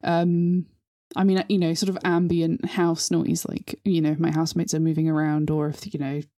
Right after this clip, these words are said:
somebody's mowing the lawn outside or whatever, then that's fine. But, like, music, for example, um, the f-, the fastest way to, to pull me away from the writing <laughs> i-, is to put literally any sort of, like, thing that I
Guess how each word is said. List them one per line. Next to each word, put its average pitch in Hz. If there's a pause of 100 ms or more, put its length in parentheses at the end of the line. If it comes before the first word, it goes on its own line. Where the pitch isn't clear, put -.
(120)
somebody's 160
mowing 165
the 170
lawn 170
outside 160
or 165
whatever, 160 (480)
then 180
that's 170
fine. 165
But, 160
like, 160
music, 175
for 160
example, 156 (480)
um, 165 (320)
the 170
f-, -
the 180
fastest 175
way 160
to, 160 (540)
to 160
pull 208
me 175
away 165
from 160 (140)
the 160
writing 156 (240)
<laughs> -
i-, 190
is 190
to 220
put - (640)
literally 220
any 185
sort 180
of, 175
like, 165
thing 180
that 165
I 165